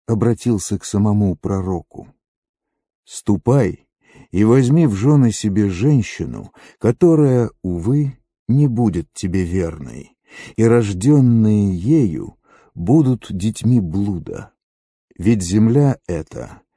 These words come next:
забыв Господа, погрязла в блуде». И пошел Осия, и взял себе в жены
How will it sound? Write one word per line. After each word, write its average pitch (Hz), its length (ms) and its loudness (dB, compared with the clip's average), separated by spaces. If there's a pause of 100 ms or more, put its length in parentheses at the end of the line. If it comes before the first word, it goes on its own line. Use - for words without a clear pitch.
(200)
забыв 120 560 0
Господа, 90 880 -4 (320)
погрязла 90 960 -8
в 87 220 -14
блуде». 60 640 -14 (1080)
И 92 140 -6
пошел 113 640 -2
Осия, 98 760 -2 (600)
и 107 160 2
взял 131 420 2
себе 120 340 -2
в 101 80 -2
жены 110 760 0